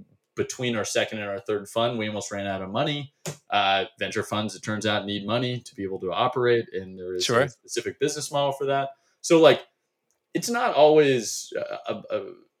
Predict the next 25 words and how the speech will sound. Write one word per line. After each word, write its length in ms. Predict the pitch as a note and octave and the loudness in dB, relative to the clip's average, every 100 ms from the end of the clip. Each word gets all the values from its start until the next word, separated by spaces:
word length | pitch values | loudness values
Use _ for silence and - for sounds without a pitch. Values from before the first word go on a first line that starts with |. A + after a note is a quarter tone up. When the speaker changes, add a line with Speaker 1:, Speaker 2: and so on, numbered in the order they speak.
| - | 0
Speaker 1:
I 80 | |
don't 80 | G#3+ | 2
know. 160 | A#2+ A#2 | 2 -2
It's, 160 | C3 | -4
I, 220 | B2 C3 A#2+ | 0 0 2
I 100 | B2 | 2
guess, 500 | D#3 F3+ - - - _ _ _ _ _ _ _ _ _ _ _ _ _ _ _ _ _ _ _ _ _ | 4 2 0 -10 -16 _ _ _ _ _ _ _ _ _ _ _ _ _ _ _ _ _ _ _ _ _
how 840 | - D3+ C#3+ E3+ E3+ F3+ D#3+ - - _ _ _ _ _ _ _ - | -2 4 6 8 8 6 4 -4 -16 _ _ _ _ _ _ _ 0
I'm 200 | D#3+ F#3+ | 2 2
still 260 | - A3 - | 4 4 6
figuring 480 | F#3+ D#3+ D#3+ D3+ | 6 6 4 4
out 180 | D3 C#3 | 4 4
who 200 | C3 C3+ | 2 2
I 180 | C3 B2+ | 4 4
am, 580 | A2 G2 F#2 F2+ F#2 G#2+ _ _ _ _ _ _ _ _ A2+ | 4 0 -6 -10 -12 -18 _ _ _ _ _ _ _ _ -8
but 380 | G#2 B2+ B2 - | 0 4 4 2
I 220 | B2 C3+ | 2 4
have 360 | C#3+ C#3+ A#2 G2 | 4 4 2 0
very 320 | A#2+ C3 C3 | 4 4 4
great 460 | A#2 A#2 A2+ A2 - _ _ _ _ _ _ _ _ _ _ - | 2 4 4 2 -2 _ _ _ _ _ _ _ _ _ _ -4
influence 800 | C3+ C3+ - B2 A2+ G2+ - | -2 -2 -2 0 0 -2 -6
throughout 460 | - A2 A2 G2+ G2 | -8 0 2 2 -2
my 120 | G2 | -6
entire 320 | F#2+ G#2 G2 | -6 -2 -2
family 680 | F#2+ D3+ D3+ C#3 A#2 G#2 G2+ | -2 -4 -2 0 0 -2 -4